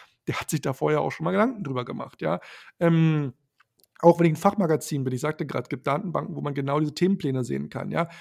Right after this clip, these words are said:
Für welche Ausgabe ist es dann jetzt, äh, konkret spannend, ja? Ähm, und Alex, du arbeitest ja auch bei Deutsche Startups, äh, viel so mit, ich sag mal, so Gastbeiträgen und wo Experten noch mal zu Wort kommen dürfen. Aber auch hier, ja, das ist natürlich dann auch entscheidend, ähm, zu sagen,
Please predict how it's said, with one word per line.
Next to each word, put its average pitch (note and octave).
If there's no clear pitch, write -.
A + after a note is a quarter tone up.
Für C#3+
welche E3+
Ausgabe F3
ist F#3
es F#3
dann E3
jetzt, -
äh, E3
konkret E3+
spannend, A3+
ja? C#3+
Ähm, D#3
und D#3
Alex, D#3+
du F3+
arbeitest E3+
ja D#3+
auch D#3+
bei D3+
Deutsche D#3
Startups, D#3+
äh, D#3+
viel F3+
so D3+
mit, C#3
ich D3+
sag D3
mal, D3+
so C3
Gastbeiträgen D#3+
und B2+
wo C#3
Experten -
noch D#3+
mal E3
zu C#3
Wort D3
kommen D#3
dürfen. D#3
Aber -
auch D3
hier, G#3+
ja, C3+
das D3+
ist -
natürlich D#3+
dann E3
auch -
entscheidend, D#3
ähm, D#3+
zu D#3
sagen, D#3